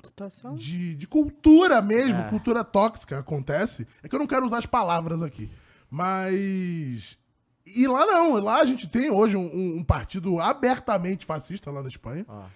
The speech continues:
Speaker 2: que defende, é, a volta de, de coisas que já aconteceram lá na Espanha. E, curiosamente,
Speaker 3: O pró-, o próprio
Speaker 2: o
Speaker 3: rei, né?
Speaker 2: presidente da, de La Liga é fechado com essa galera aí. Então, assim, é uma questão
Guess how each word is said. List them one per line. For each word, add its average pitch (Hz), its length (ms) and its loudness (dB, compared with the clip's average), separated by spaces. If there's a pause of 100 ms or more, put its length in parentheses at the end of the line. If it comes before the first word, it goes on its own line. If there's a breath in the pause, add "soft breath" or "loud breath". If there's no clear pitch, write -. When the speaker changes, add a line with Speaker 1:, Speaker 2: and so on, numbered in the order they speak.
(120)
Speaker 2:
que 131 60 -20
defende, 156 640 -8 (260 soft breath)
é, 131 400 -8
a 143 160 -6
volta 151 680 -6
de, 139 380 -10
de 131 120 -10
coisas 202 400 0
que - 120 -12
já 185 100 0
aconteceram 202 680 0
lá 208 140 -2
na 202 80 -4
Espanha. 196 400 -8 (360 soft breath)
E, 381 360 6 (140)
curiosamente, 262 840 6
Speaker 3:
O - 20 2
pró-, 247 180 6
o - 40 6
próprio 269 220 6
Speaker 2:
o 262 40 4
Speaker 3:
rei, 320 180 6
né? 302 60 6
Speaker 2:
presidente 233 600 2
da, 175 200 -6
de 156 240 -10
La 269 120 0
Liga 302 380 0 (420 soft breath)
é 311 80 -2
fechado 320 600 -8
com 339 140 -10
essa 339 200 -8
galera 320 380 0
aí. 262 260 -6
Então, 240 160 -8
assim, 247 220 -4
é 262 120 0
uma 294 140 4
questão 285 420 -2